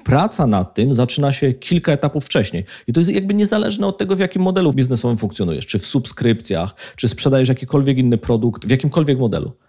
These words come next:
Najpierw pojawia się problem dla przysłowiowego konsumenta. Identyfikacja tego problemu jest najcięższą pracą, jaka jest do wykonania.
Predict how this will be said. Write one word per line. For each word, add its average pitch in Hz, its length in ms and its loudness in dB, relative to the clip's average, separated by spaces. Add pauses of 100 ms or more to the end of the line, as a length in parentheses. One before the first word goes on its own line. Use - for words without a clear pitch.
(180)
Najpierw 151 520 0
pojawia 135 340 2
się 120 140 -2
problem 123 680 2
dla 107 320 2
przysłowiowego 98 640 -4
konsumenta. 92 640 -4 (240)
Identyfikacja 120 720 0
tego 135 180 2
problemu 131 400 2
jest 110 160 0
najcięższą 139 800 2
pracą, 131 280 0
jaka 113 180 0
jest 107 160 2
do 110 100 2
wykonania. 98 500 -2